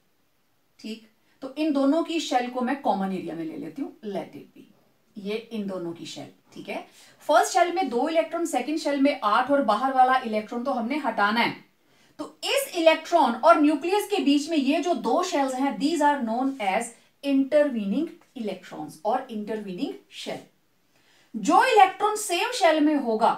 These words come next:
अगर मान लो थ्री एस टू होता, तो थ्री एस टू में से हटाना था हमने एक electron, तो दूसरा electron shield नहीं करेगा। Electron present in the same shell do not shield,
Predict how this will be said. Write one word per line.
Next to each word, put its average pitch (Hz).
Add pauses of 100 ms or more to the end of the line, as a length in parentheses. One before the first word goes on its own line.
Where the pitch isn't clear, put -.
(260)
अगर 330
मान 320
लो 381
थ्री 330
एस 370
टू 370
होता, 240 (240)
तो 294
थ्री 339
एस 415
टू 370
में 370
से -
हटाना 311
था 392
हमने 302
एक 262
electron, 202 (280)
तो 311
दूसरा 285
electron 311
shield 339
नहीं 330
करेगा। 196 (800)
Electron 311
present 320
in 277
the 320
same 320
shell 262 (120)
do 269
not 220 (300)
shield, 160